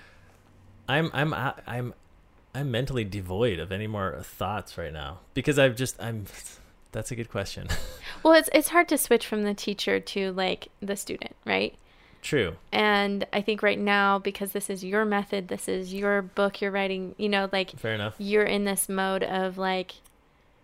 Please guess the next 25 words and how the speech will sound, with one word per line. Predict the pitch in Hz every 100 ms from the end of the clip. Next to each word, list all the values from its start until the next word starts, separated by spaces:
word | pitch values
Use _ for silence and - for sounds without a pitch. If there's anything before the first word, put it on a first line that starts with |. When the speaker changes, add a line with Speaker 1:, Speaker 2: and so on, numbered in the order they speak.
| _ -
Speaker 2:
you | 202 214 202
know, | 196 185
I, | 185 196 190 _
I | - - 196 202
Speaker 1:
Sharing | - -
my | 262 196
Speaker 2:
practice | 202 196
this. | -
Speaker 1:
testimony. | 175 196 185 95 - - -
Speaker 2:
Well, | 220 254
you | 247 311
do. | 320 403
I | -
mean, | 208 196 190 185
you | - 185
are, | 220 240 233
like, | 220 214
a |
testimony | - 208 - 196
is | 190
what | 190 -
you | 180
know, | 214 202
right? | 170 165 247 - - - -
So, | - -